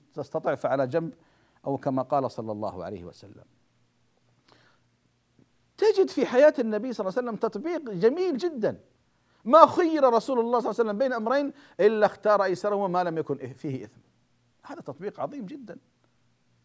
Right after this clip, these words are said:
ولذلك لن نكون أحرص على الدين من الرسول صلى الله عليه وسلم. تقول عائشة رضي الله عنها وأرضاها أن النبي صلى الله عليه وسلم قال:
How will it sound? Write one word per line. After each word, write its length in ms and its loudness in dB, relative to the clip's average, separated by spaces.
ولذلك 440 4
لن 280 0
نكون 280 0
أحرص 540 0
على 120 2
الدين 300 -6
من 100 -2
الرسول 480 -2
صلى 260 0
الله 420 2
عليه 320 -6
وسلم. 400 -18
تقول 260 2
عائشة 260 6
رضي 140 2
الله 220 4
عنها 160 2
وأرضاها 420 2
أن 100 -2
النبي 240 -2
صلى 100 -12
الله 120 -8
عليه 60 -6
وسلم 200 4
قال: 160 2